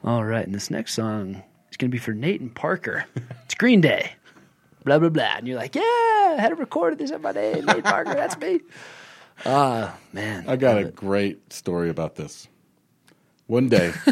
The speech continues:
Speaker 2: And this
Speaker 1: N B A
Speaker 2: is,
Speaker 1: talk, folks. You're
Speaker 2: this
Speaker 1: not gonna
Speaker 2: is,
Speaker 1: get any really
Speaker 2: oh, we'll
Speaker 1: good
Speaker 2: get it
Speaker 1: news.
Speaker 2: here. We'll get it quick.
Speaker 1: Oh, we'll
Speaker 2: We got, we got a
Speaker 1: transition.
Speaker 2: little bit of time.
Speaker 1: We'll transition.
Speaker 2: This was maybe five years ago.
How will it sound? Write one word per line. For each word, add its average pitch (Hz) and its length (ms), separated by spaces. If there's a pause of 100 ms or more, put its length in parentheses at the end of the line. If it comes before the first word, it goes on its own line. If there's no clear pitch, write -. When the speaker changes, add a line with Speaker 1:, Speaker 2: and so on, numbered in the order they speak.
(440)
Speaker 2:
And 113 120
this 202 140
Speaker 1:
N 320 40
B 277 60
A - 20
Speaker 2:
is, 190 80
Speaker 1:
talk, 180 300
folks. 165 260
You're 160 60
Speaker 2:
this 220 100
Speaker 1:
not - 0
gonna 180 140
Speaker 2:
is, 185 40
Speaker 1:
get 208 100
any 196 100
really 220 240
Speaker 2:
oh, - 20
we'll 156 120
Speaker 1:
good 147 40
Speaker 2:
get - 120
it 165 80
Speaker 1:
news. 117 60
Speaker 2:
here. 113 200
We'll 143 100
get 143 140
it 107 60
quick. 117 120
Speaker 1:
Oh, 147 60
we'll 175 100
Speaker 2:
We 139 60
got, 147 160
we 156 80
got 156 80
a 131 100
Speaker 1:
transition. - 20
Speaker 2:
little 113 160
bit 95 40
of 90 80
time. 90 100
Speaker 1:
We'll 92 80
transition. 117 540 (180)
Speaker 2:
This 151 160
was 214 140
maybe 135 260
five 113 640
years 85 160
ago. 78 220